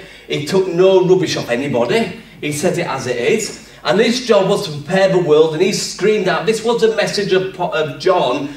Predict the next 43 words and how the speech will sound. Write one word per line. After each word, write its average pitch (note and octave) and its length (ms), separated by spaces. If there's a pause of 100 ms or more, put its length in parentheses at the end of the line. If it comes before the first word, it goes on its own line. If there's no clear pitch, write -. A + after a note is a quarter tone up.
(140)
as C#3+ 160
the D3+ 100
greatest F3+ 520
prophet F3 400
that D3+ 140
ever D3+ 160
existed, D#3+ 760
was D#3+ 240
repent. D3 580 (760)
That's - 160
all F#3+ 140
he F#3 60
basically F#3 420
said. G3 400
"Turn A#3+ 200
to F3+ 80
God, - 360
turn F3+ 140
to - 100
God, - 340
turn A#2 180
to - 80
God." - 280 (240)
Kind G#3+ 240
of, F3+ 160 (540)
you D#3+ 100
know, E3 160
it D#3+ 160
wasn't E3+ 300
a - 20
three-point D#3+ 540
sermon, D#3+ 440
it D#3+ 140
wasn't D#3 420
"come D#3+ 200
back - 180
next - 240
week D#3+ 200
and D3+ 100
hear D3 160
a C#3 40
different C#3+ 300
message." D#3 420